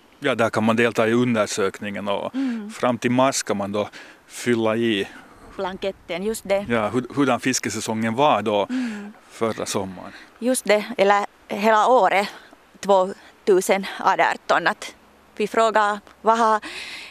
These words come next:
Speaker 2: ni märkt där? Att har, har det varit mycket mera, eh, alger och har det varit något annat fiskedöd i nätet och, eller?
Speaker 1: Men räcker det då att man bara fyller i en blankett och, och kartlägger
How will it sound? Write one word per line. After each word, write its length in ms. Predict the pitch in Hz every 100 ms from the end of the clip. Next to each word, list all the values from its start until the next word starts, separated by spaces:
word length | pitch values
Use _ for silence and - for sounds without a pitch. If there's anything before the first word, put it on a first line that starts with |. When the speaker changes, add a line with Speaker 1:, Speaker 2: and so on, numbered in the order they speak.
| -
Speaker 2:
ni 100 | 233
märkt 300 | 294 330 -
där? 300 | 190 170 170
Att 280 | 208 - - 214 180
har, 180 | 208 196 -
har 180 | 214
det 80 | 208
varit 240 | 208 202 202
mycket 320 | 214 - 214
mera, 360 | 196 185 175 -
eh, 300 | 175 175 170 -
alger 640 | - 185 202 220 226 233
och 400 | 226 220 220 220 220
har 200 | - 214
det 80 | 208
varit 260 | 196 202 202
något 320 | 202 208 202
annat 460 | - 226 214 - - - - - - -
fiskedöd 800 | 208 202 - 202 208 208 208 214
i 260 | 208 208 - - - - -
nätet 540 | - 208 202 214 208 196
och, 180 | 196 196 - _
eller? 460 | - 196 196 190 190 - _ _ _
Speaker 1:
Men 140 | - 147
räcker 280 | 196 - 175
det 80 |
då 140 | 139 127
att 60 |
man 380 | 113 120 104 107
bara 160 | 123 120
fyller 240 | - 117
i 100 | 120
en 120 | 113 110
blankett 540 | 120 113 147 - -
och, 240 | 101 95 101
och 60 | - - -
kartlägger 640 | 117 107 - 107 104 107